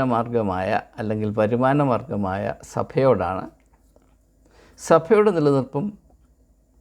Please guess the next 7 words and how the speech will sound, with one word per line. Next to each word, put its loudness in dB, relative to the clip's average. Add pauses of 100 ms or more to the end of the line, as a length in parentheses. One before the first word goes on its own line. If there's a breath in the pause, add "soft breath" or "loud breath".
(840)
ആ, 2 (880)
ലാഭവും 2 (1400)
സഭയുടെ 4 (100)
മേലേക്കിടയിലുള്ള 2 (100)
ആളുകളുടെ 0 (120)
അധികാരത്തിൻ്റെ 0 (380)
ആ -2